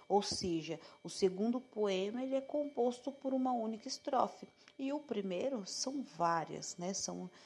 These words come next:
diversas. Se você pegar aí pra visualizar, você vai ver logo de cara a diferença entre um e outro.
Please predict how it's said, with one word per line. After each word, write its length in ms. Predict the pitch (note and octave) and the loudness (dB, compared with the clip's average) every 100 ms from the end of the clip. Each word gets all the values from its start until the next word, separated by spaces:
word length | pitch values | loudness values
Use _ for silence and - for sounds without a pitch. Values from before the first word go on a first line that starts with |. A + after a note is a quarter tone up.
| - _ | -20 _
diversas. 920 | - F#3 E3+ F3 F3+ F3 F3 - E3 D#3+ | -8 -6 -2 2 4 4 0 -2 -2 -2
Se 160 | - | -4
você 260 | F3 E3+ F3+ | -4 -4 -4
pegar 560 | - F3 F3+ F3+ F3+ | -6 -8 -4 -4 -2
aí 260 | F3 F3 F3+ | -2 -2 -6
pra 180 | - F3+ | -4 -4
visualizar, 760 | F3 F#3 F#3 F#3+ G#3+ G#3 A#3 - - - | -4 -6 -4 -2 0 0 0 -2 -12 -16
você 340 | F#3+ A3+ - A3+ | -6 -2 0 0
vai 180 | A#3 | 0
ver 160 | A3+ A3 | 2 2
logo 360 | A3 G#3+ A#3 A#3 | 4 4 2 -2
de 140 | A#3+ | -6
cara 480 | - - G3+ G3+ G#3+ - - | -6 -2 0 -2 -6 -14 -6
a 100 | - | -4
diferença 960 | F#3 G3+ G3+ - G3+ F#3+ F#3+ - - - - | -2 -4 -6 -4 -2 -2 -4 -6 -8 -10 -8
entre 560 | F#3 F3 F3 - F3+ F#3 | -6 -6 -8 -8 -4 -2
um 260 | G#3+ C#4 - - | -2 -4 -4 -4
e 180 | C4 | 0
outro. 480 | A3 - D3 - D#3 | 0 -2 -6 -12 -14